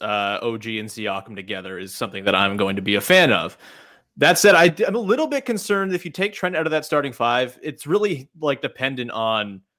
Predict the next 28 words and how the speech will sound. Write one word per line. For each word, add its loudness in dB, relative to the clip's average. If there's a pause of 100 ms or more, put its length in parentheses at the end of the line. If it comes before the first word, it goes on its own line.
(160)
how 2
well 2
is -4
Siakam 0
shooting -10
from -10
three -12
this -6
season -10
when -8
he -10
comes -6
back 0
from -14
shoulder -6
surgery, -8
right? 0
Because 4
if 2
he's 6
at 6 (160)
the 6
level 8
he 6
was 4
at 8
last 4
year, -4